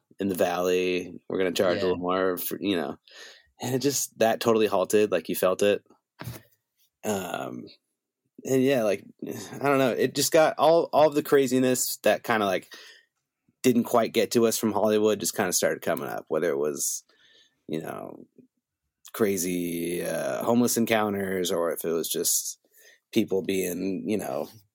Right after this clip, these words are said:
Speaker 1: the, the covid thing just made people really strange, I think, sadly.
Speaker 2: Everybody that I talk to in L A, because I miss it.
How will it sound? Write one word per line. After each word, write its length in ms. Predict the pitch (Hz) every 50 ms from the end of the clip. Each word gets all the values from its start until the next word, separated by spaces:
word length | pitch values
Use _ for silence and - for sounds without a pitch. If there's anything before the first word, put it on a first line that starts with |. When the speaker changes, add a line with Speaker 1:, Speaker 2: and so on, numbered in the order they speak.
| _ _ _ _ _ _ - 127 - - - - - - _ _ _ _ _ -
Speaker 1:
the, 120 | - 147
the 140 | 127 - 156
covid 320 | - - 180 180 151 143 -
thing 220 | - 131 120 113
just 140 | 107 110 -
made 180 | 117 104 98
people 280 | - 110 101 - 92 87
really 180 | 82 78 71 -
strange, 420 | - - - 50 50 - - - - - -
I 80 | - - - -
think, 180 | - - - - - - - - - - - - -
sadly. 460 | - - - 58 - - - - - - _ _ _ _ _ _ _ -
Speaker 2:
Everybody 460 | 143 143 160 185 175 180 175 165 151
that 120 | 135 127 120
I 40 |
talk 280 | 117 - 113 90 95 95
to 400 | - 123 123 120 123 131 131 - - -
in 180 | - 120 117 110
L 260 | 107 101 98 98 95
A, 380 | 95 92 87 85 78 85 - - - - -
because 320 | - 120 117 143 139 139 - - - _ _ _ _ -
I 120 | 143 151
miss 240 | 156 170 196 190 - -
it. 220 | - - - -